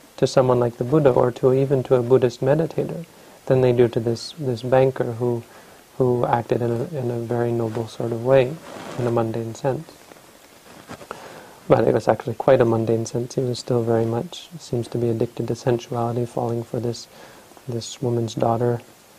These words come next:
Uh, and if you read the story, it was, if you read the story, actually, he seems like a really nice guy, to tell you the truth.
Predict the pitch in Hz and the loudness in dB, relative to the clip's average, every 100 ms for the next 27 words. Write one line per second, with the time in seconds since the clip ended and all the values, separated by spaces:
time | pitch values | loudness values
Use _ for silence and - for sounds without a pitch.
0 | - _ - 123 123 117 151 131 117 127 | -20 _ -14 -12 -10 -8 -6 -6 -4 -6
1 | 127 143 139 127 131 120 - 127 120 120 | -8 0 4 6 4 2 -2 0 2 2
2 | 123 135 - - - - 185 180 156 151 | 2 0 -6 -16 -4 6 8 8 4 6
3 | 147 139 - 135 123 127 - 156 147 135 | 10 8 8 2 0 -2 0 0 2 4
4 | 127 123 120 117 113 131 117 117 135 123 | 6 6 4 2 0 0 0 -2 -8 -6
5 | 127 120 117 - 143 | -4 -4 -6 2 2